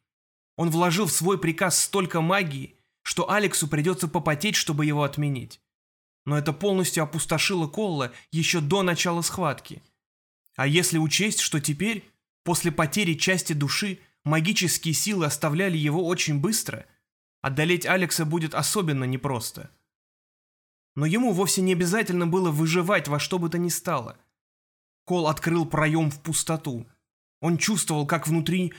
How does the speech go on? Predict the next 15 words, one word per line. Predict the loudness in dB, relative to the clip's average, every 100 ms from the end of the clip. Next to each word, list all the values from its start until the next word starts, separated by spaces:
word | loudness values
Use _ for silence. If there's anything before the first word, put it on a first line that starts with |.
| -12
бурлит | -2 0 2 2 0
холодный, | 0 2 0 2 2
маслянистый | 0 2 2 2 0 -2 -4 -8 -10 -6
и |
пульсирующий | -2 0 0 2 2 0 0 -2
потенциальным | -4 -2 0 2 2 2 2
всемогуществом | 0 2 0 0 -2 -2 -2 -2
хаос. | -2 0 0 -2 -8 -14 _ _ _ _ _ _ _ _
Алекс | 0 2 2 0
вытянул | 2 0 2 2 0
к | 0
нему | 2 2
руку | 2 0 -2
с | -2
алкохестом. | -2 0 0 0 -2 -2 -6 -14